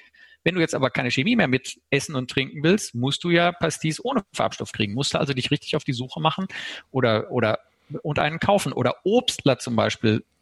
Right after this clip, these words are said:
Aller, all-, die aller, allermeisten Schnapshersteller kippen heutzutage chemische Aromen in den, in die Schnäpse, damit die so lecker schmecken,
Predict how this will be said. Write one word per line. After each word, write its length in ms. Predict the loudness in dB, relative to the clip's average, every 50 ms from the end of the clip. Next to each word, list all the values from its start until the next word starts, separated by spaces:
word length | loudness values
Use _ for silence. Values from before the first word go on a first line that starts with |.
| _ _ -2 0
Aller, 420 | 2 4 4 4 4 2 2 2
all-, 240 | 2 2 2 2 0
die 140 | 0 0 2
aller, 240 | 2 2 2 4 4
allermeisten 540 | 4 4 4 4 4 4 2 2 0 -2
Schnapshersteller 720 | -2 0 0 -2 -2 -4 -2 0 0 2 4 4 4 4 4
kippen 280 | 2 -2 -2 0 0
heutzutage 720 | 0 0 2 0 -2 0 2 2 4 4 2 2 0 -2 -4 -2
chemische 480 | 0 2 2 2 2 2 2 4 4
Aromen 420 | 4 2 2 2 0 0 0 -2 -2
in 160 | -2 0 0
den, 240 | 0 0 -2 -4 -6
in 120 | -4 -2
die 100 | 0 0
Schnäpse, 400 | 0 0 0 0 0 0 0 2
damit 300 | 2 2 2 0 -2 -2
die 240 | 0 0 0 -2 -4 -6
so 380 | -4 0 2 4 4 2 2 2
lecker 300 | 4 4 4 4 2 0
schmecken, 460 | -2 -2 -2 -4 -4 -4 -6 -8 -10